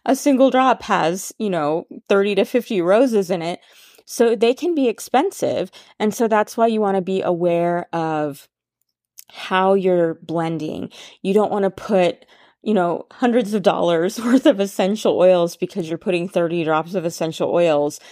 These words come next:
that are really expensive in a blend. And one of the ways that I see this especially is people that are selling products and they're not thinking about how much their essential oils cost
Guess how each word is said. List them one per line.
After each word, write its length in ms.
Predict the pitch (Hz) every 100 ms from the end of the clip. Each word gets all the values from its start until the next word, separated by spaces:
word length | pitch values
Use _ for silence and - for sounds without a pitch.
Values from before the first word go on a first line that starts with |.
| - -
that 100 | 190
are 100 | 185
really 300 | 185 185 165
expensive 800 | 160 - 175 175 - 151 156 160 - - _
in 160 | - 175
a 40 |
blend. 540 | 151 175 165 139 131 - _ _ _ _ _ _ -
And 200 | 202 196
one 120 | 196
of 100 | 196
the 80 | 185
ways 300 | 175 175 170
that 100 | 175
I 120 | 165
see 240 | 165 190 170
this 340 | 165 - -
especially 760 | 170 - 185 185 - 180 160 156
is 280 | 160 156 - - - -
people 300 | 214 208 180
that 100 | 170
are 80 |
selling 340 | 170 175 165 160
products 640 | - 233 247 160 139 - -
and 160 | - 180
they're 120 | 180
not 380 | 180 185 185 - _ _ -
thinking 460 | - 262 262 214
about 360 | 180 165 151 -
how 300 | - 190 180
much 560 | 165 156 185 - - - - - _
their 140 | - 180
essential 480 | 170 170 170 170 160
oils 320 | 165 151 -
cost 580 | - 165 214 294 -